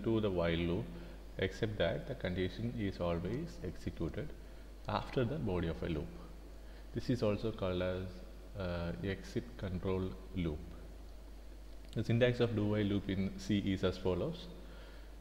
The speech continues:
do, uh, then statement, then while of the expression. Uh, here, uh, by default, uh, by default in the sense, first do, then, uh, condition verification. That is a process. First the statement will execute,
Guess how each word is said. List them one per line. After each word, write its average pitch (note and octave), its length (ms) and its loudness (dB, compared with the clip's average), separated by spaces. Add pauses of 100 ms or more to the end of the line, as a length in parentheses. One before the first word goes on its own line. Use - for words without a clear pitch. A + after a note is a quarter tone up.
(180)
do, A2 220 6 (840)
uh, F#2 200 4
then F#2 220 2
statement, G#2 560 2 (220)
then G#2+ 220 2
while F2+ 240 6
of F2 160 2
the - 120 -2
expression. - 420 -2 (840)
Uh, F2+ 380 2
here, C3 320 6 (500)
uh, G2+ 220 0 (180)
by A#2+ 140 6
default, F2 500 4 (160)
uh, F#2 160 4
by G2 160 2
default G2 300 4
in G2+ 60 2
the G2 100 2
sense, C3 300 -2 (400)
first - 320 0 (100)
do, B2 240 4 (260)
then, A#2+ 280 2 (880)
uh, F#2 500 2 (140)
condition A2 340 6
verification. F#2 580 2
That G2+ 140 4
is G#2 140 2
a F2+ 40 4
process. D#2 400 0
First - 360 0
the C#3+ 80 0
statement A#2 400 2
will G2+ 120 2
execute, F2 460 0